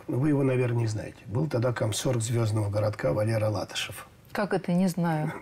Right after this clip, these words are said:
Speaker 2: <laughs> Как я могу кого-то не знать в «Звездном городке»?
Speaker 1: Вот.
Speaker 2: Знаю, конечно.
Speaker 1: И он нам, нас попросил, э, проехать командой К В Н по гарнизону военной транспортной авиации, особенно по тем местам, где ребята
Speaker 2: Мгм.
Speaker 1: служили, кто-то из. И вот я с тех пор,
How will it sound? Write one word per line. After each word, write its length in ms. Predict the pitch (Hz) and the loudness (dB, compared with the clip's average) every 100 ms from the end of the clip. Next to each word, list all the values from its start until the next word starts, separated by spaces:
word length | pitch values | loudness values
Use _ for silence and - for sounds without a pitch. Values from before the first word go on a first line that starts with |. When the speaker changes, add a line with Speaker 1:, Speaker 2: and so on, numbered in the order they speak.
| - - | -4 -2
Speaker 2:
<laughs> 1200 | 254 - - - - 339 - - 285 - - - | 0 0 0 -2 2 0 0 -6 -4 -4 -6 -2
Как 220 | 254 233 | -2 0
я 80 | 240 | 0
могу 280 | 208 208 226 | 0 0 0
кого-то 340 | 220 220 208 | 0 0 0
не 160 | 190 185 | 0 2
знать 220 | 214 214 | 2 2
в 40 | |
«Звездном 380 | 185 185 185 170 | 2 2 0 0
городке»? 340 | 170 180 131 139 | 2 2 2 2
Speaker 1:
Вот. 160 | 139 170 | 2 0
Speaker 2:
Знаю, 280 | 202 180 | 0 0
конечно. 440 | 160 180 180 185 - | 0 -2 0 -4 -4
Speaker 1:
И 60 | 139 | 0
он 140 | 175 | 2
нам, 220 | 156 143 120 - - - | 2 0 -4 -14 -20 -6
нас 140 | 131 - | -6 -2
попросил, 720 | 127 113 123 - 180 180 - | -2 0 -2 0 0 0 -2
э, 920 | 131 117 110 110 104 104 104 104 104 - | -2 0 0 -2 -2 -2 -4 -6 -8 -4
проехать 680 | 113 127 127 113 107 - 127 | 0 0 0 -2 -4 -8 -4
командой 460 | 110 117 110 110 | -2 0 2 0
К 80 | 101 | 0
В 100 | 113 | 0
Н 240 | 143 170 170 | 2 2 0
по 200 | - 110 | -2 -2
гарнизону 580 | 107 110 117 127 120 110 | 0 2 2 2 2 2
военной 320 | 107 104 107 | 0 0 -2
транспортной 600 | 113 113 - 110 110 110 | -2 -4 -2 -4 -2 0
авиации, 260 | 143 - | 0 0
особенно 340 | 113 123 113 107 | -2 0 0 0
по 140 | 113 | 0
тем 200 | 107 110 | 0 0
местам, 280 | 110 - 117 | 0 0 0
где 140 | 107 | 2
ребята 220 | 110 - 180 | 2 2 2
Speaker 2:
Мгм. 80 | 185 | 2
Speaker 1:
служили, 300 | 110 101 101 | 0 -2 -2
кто-то 320 | - 110 104 | -4 -2 -2
из. 220 | 101 - - - - - - - - | -4 -10 -14 -18 -16 -16 -18 -18 -2
И 80 | 120 | 0
вот 180 | 143 | 2
я 140 | 147 135 | 2 0
с 100 | - | 0
тех 180 | 131 120 | -2 0
пор, 300 | 165 165 | 0 0